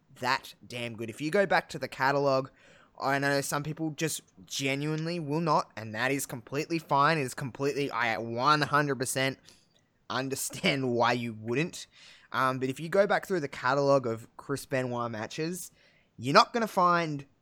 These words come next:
any bad ones, really. Or if you are gonna find them, they, it's gonna be, you're gonna be digging for quite a while because you, it's gonna be very hard to find them. Um,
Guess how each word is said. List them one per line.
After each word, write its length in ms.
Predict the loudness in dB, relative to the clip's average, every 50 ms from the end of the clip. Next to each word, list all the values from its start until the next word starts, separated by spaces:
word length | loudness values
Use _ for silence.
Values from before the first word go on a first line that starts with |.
| _ _ _ _ _ _ _ -20 -20 -20 _ _ _ _ -2 0
any 480 | 2 2 2 0 -4 -8 -12 -14 -16 _ _ _ _ _ _ _ _ _ -18
bad 340 | -8 -2 0 0 0 0 0
ones, 260 | -4 -6 -6 -6 -8
really. 380 | -8 -8 -8 -8 -10 -12 -14 _ -8
Or 220 | -6 -4 -4 -4
if 160 | -4 -6 -6 -4
you 120 | -2 0
are 160 | 2 2 2
gonna 140 | 2 0 -4
find 300 | -6 -6 -6 -6 -6 -6
them, 100 | -8 -8
they, 140 | -8 -8 -8
it's 340 | -6 -6 -6 -6 -6 -6 -6
gonna 160 | -6 -6 -6
be, 80 | -6
you're 160 | -8 -10 -8 -6
gonna 140 | -6 -4
be 100 | -4 -4
digging 360 | -4 -2 -4 -2 -2 -6 -8 -8
for 120 | -12 -14
quite 480 | -14 -14 -16 -16 -8 -2 -2 -2 -2 -2
a 60 | -2
while 340 | 2 4 4 4 2 0 -4
because 260 | -10 -12 -12 -10 -10
you, 300 | -8 -8 -8 -10 -12 -14 -16 _ -12
it's 180 | -10 -10 -8
gonna 220 | -8 -4 -2 -2 -2
be 100 | -2 -2
very 220 | 0 0 -2 0
hard 300 | 0 0 0 0 0 -4
to 60 | -10
find 320 | -8 -6 -6 -6 -6 -6 -8
them. 160 | -10 -12 -12 _ -20 -20 -20 -20 -20 -20 -12 -6
Um, 460 | -2 -2 -2 -2 -2 -6 -8 -10 -12